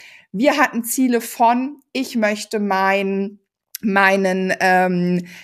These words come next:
meinen, meinen Vollzeitjob, den ich vielleicht aktuell noch neben dem Online-Shop habe, reduzieren.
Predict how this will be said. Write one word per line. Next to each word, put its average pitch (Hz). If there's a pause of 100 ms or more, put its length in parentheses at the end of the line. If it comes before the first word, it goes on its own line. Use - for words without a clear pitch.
meinen, 180
meinen 190
Vollzeitjob, 269
den 214
ich 214
vielleicht 214
aktuell 202
noch 202 (280)
neben 214
dem 196
Online-Shop 196
habe, 196
reduzieren. 202